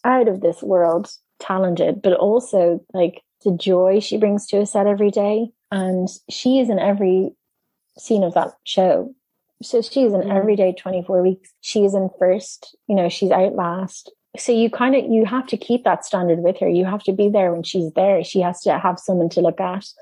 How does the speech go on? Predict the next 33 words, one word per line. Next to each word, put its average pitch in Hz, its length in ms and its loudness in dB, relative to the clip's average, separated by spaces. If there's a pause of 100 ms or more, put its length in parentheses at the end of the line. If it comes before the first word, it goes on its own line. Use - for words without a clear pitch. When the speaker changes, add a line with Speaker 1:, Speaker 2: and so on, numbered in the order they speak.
(360)
Speaker 1:
and 185 140 0
to 196 120 -4
know, 165 460 0 (220)
that 202 160 0
they're 190 180 2
doing 180 280 -2
this 175 220 -4
too. 175 240 2
And 220 200 0
you 170 100 -2
have - 80 -12
to - 100 -16 (100)
obviously 170 380 -4 (140)
constantly 170 500 -2
check 170 260 -2
in 170 140 0
on 165 220 -6 (220)
their 165 200 2
well-being, 165 680 0
being. 175 420 0 (340)
And 262 140 0
I 277 60 2
suppose 311 280 0
you 220 100 2
just 190 180 -2
start, 180 240 0 (140)
you're 202 340 0
used 208 380 -2
to 202 80 -10
taking 190 320 -4
care 170 200 0
of 165 60 0
everyone. 170 440 0